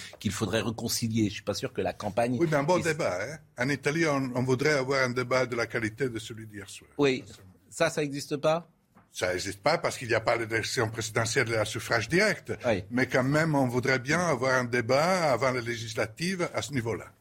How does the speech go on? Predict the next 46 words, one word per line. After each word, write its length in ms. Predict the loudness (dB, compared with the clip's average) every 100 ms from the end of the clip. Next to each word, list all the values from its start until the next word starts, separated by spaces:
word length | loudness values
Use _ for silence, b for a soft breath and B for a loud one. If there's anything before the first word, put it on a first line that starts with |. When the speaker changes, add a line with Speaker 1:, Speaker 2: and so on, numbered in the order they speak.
| -4
Speaker 1:
Bon, 140 | -2
bah 120 | 0 -2
justement, 580 | -2 -4 0 2 0 -2
euh, 260 | -2 -2 -4 -8
ce 100 | -12
qui 120 | -10
nous 180 | -6 -2
intéresse, 360 | -2 0 0 0
c'est 60 | -2
d'avoir 200 | 0 2
les 100 | 0
réactions 420 | 0 -2 -4 -8
ce 100 | -6
matin. 240 | -4 0
On 80 | 0
va 160 | 2 0
réécouter 560 | 0 -4 -6 -2 -2
évidemment, 400 | -2 -4 -4 -2
euh, 140 | -2 -4
ce 100 | -8
qui 80 | -8
s'est 140 | -6
dit 80 | -2
hier, 200 | 0 2
mais 140 | 0 -4 B B
plusieurs 400 | 2 4 6 4
réactions. 640 | 4 2 2 -2 -2 -2 -2 -6 -2
Petit 260 | -2 -2
tour 160 | 0 0
de 80 | 2
table 280 | 2 2
d'ailleurs. 260 | 4 4 4
Vous 80 | 2
dites 200 | -2 0
très 160 | 2
bon 160 | 4 4
débat. 420 | 4 6 4 2 -2
Euh, 220 | 0 0 2
vous, 320 | 2 2 4
euh, 160 | 4
d'un, 220 | 4 2 2
d'un, 220 | 2 2
d'un 180 | 2 2
bon 200 | 2 4
niveau. 360 | 4 4 2 2
Bon, 240 | 0 0